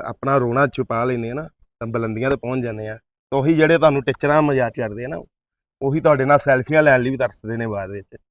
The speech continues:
ਤਾਂ ਤੁਸੀਂ ਰੋਣਾ ਨਹੀਂ ਹੈ, ਤੁਸੀਂ ਤਾਂ ਸਾਡੀ ਬਹਾਦਰ ਧੀ ਹੋ। ਤਾਂ ਕੀ ਹਾਲਾਤ ਬਣ ਜਾਂਦੇ ਸੀ ਭੈਣੇ, ਜਦੋਂ ਸਾਨੂੰ ਪਤਾ ਅਸੀਂ ਆਪ ਹੰਡਾਏ ਹੋਏ ਸਮੇਂ ਨੇ, ਤਾਂ ਜ਼ਰੂਰ ਜੀ ਯਾਰ,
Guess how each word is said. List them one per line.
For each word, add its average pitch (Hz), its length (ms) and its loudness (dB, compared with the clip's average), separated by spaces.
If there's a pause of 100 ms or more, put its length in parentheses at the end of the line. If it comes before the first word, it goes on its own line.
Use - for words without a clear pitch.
(280)
ਤਾਂ 110 80 -10
ਤੁਸੀਂ 123 320 -10
ਰੋਣਾ 120 240 0
ਨਹੀਂ 147 160 -2
ਹੈ, 175 60 -8 (600)
ਤੁਸੀਂ 127 200 -4
ਤਾਂ 131 100 4
ਸਾਡੀ 131 180 2
ਬਹਾਦਰ 123 400 2
ਧੀ 131 240 -2
ਹੋ। 120 80 -2 (440)
ਤਾਂ 160 100 0
ਕੀ 190 300 0
ਹਾਲਾਤ 160 260 2
ਬਣ 127 180 -2
ਜਾਂਦੇ 123 300 -4
ਸੀ 120 120 -10
ਭੈਣੇ, 120 340 -8 (920)
ਜਦੋਂ 120 500 -2 (2250)
ਸਾਨੂੰ 147 300 2
ਪਤਾ 160 280 8
ਅਸੀਂ 151 200 4
ਆਪ 143 240 12
ਹੰਡਾਏ 135 420 8
ਹੋਏ 127 200 2
ਸਮੇਂ 110 320 -4
ਨੇ, 113 140 -4 (1120)
ਤਾਂ 147 100 8
ਜ਼ਰੂਰ 175 300 8
ਜੀ 214 80 8
ਯਾਰ, 170 380 8